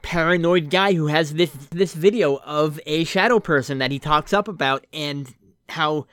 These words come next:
people that find out about the shadow people end up dead. And he, he's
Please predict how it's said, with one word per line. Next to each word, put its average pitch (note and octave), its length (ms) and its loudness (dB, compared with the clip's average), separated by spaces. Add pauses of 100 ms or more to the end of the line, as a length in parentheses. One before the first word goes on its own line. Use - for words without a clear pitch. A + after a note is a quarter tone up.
(460)
people G#3+ 240 0
that E3 160 -2
find F3+ 300 2
out G#3 180 4
about E3+ 200 2
the D3+ 60 -8
shadow C#3 300 -2
people D3 400 -4
end C#3 220 -4
up D3 180 -4
dead. C3 380 0 (560)
And D#3 380 0
he, D3 300 -4
he's D#3 440 -2